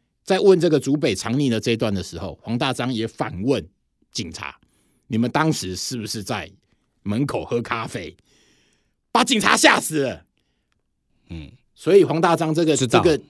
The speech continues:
Speaker 1: 他就怀疑真的他被监控。
Speaker 2: 那些喝，喝，喝咖啡的其实就是警察。
Speaker 1: 其实就是警察。哎，
Speaker 2: 他
Speaker 1: 也真的是。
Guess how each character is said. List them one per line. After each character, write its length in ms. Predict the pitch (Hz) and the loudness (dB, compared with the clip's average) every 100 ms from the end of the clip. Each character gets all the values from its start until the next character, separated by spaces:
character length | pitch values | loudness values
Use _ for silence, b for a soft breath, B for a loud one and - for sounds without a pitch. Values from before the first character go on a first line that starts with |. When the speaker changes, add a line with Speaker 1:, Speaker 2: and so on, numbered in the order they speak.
| _ | _
Speaker 1:
他 200 | 180 180 | 2 4
就 180 | 190 - | 4 2
怀 300 | - 127 135 | -2 -4 -2
疑 220 | 113 87 | -2 -4
真 220 | - 185 | -2 0
的 100 | 175 | 0
他 120 | 135 | -2
被 140 | 127 117 | -4 -4
监 180 | 107 98 | -6 -4
控。 80 | |
Speaker 2:
那 80 | 135 | 0
些 140 | 135 139 | 2 2
喝， 160 | 147 | 0
喝， 180 | 131 135 | 0 0
喝 220 | - 147 | 0 0
咖 220 | 143 143 135 | 0 0 2
啡 140 | 135 | 0
的 80 | 113 | 0
其 180 | - 104 | -4 -8
实 160 | - | -6
就 80 | 104 | -6
是 100 | 101 | -6
警 220 | - 71 | -8 -14
察。 140 | - - | -12 -4
Speaker 1:
其 160 | 147 | -2
实 100 | 151 | 2
就 100 | 147 | 2
是 80 | 147 | 2
警 160 | 104 82 | -2 -8
察。 220 | - _ | -16 _
哎， 80 | 170 | 0
Speaker 2:
他 120 | 160 | 0
Speaker 1:
也 60 | - | 0
真 180 | 160 147 | 2 2
的 100 | 120 | -2
是。 220 | 120 | -6